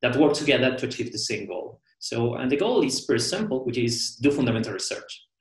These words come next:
which link with our mandates. Our mandate is pretty simple, which is try to understand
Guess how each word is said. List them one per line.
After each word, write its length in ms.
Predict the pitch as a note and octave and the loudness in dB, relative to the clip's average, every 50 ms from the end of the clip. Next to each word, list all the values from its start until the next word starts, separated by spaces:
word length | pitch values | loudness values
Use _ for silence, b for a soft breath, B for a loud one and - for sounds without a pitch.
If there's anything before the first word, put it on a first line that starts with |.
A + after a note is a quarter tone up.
| b b b b b b b b _ - | b b b b b b b b _ 2
which 420 | - B3+ - - - - - - | 2 4 4 2 -2 -4 -4 0
link 440 | G#3 G3 F#3 C#3 - - - - - | 4 4 4 4 2 0 -4 -6 -2
with 160 | - B2+ B2 | -2 0 0
our 200 | C3 B2+ A#2+ A#2 | 2 2 2 2
mandates. 600 | A2+ A2 G#2+ G#2 G2+ E2+ - - - - - - _ | 2 0 0 -2 -4 -4 -6 -10 -14 -18 -18 -16 _
Our 120 | G#2 A2 A2+ | -6 -4 -2
mandate 340 | A#2+ A#2 C3 D3+ D#3 - | 0 2 4 4 4 4
is 160 | C#3+ C3+ - - | 2 0 -2 -2
pretty 220 | - B2 A#2+ - | -2 -2 0 0
simple, 340 | - E3+ F3+ F3 F3+ E3+ D3+ | 0 0 0 2 2 2 2
which 160 | C#3+ B2 C3 | 2 2 2
is 220 | B2 A#2 A#2+ - | 0 0 -2 -2
try 220 | - - D3 D3 C#3+ | -2 0 0 0 0
to 120 | - D3 | 0 -2
understand 640 | B2+ A#2+ A#2+ A#2+ - - D#3 A#2+ A2 A2 A2 B2 | -2 -2 -2 -4 0 0 0 2 2 -2 -4 -8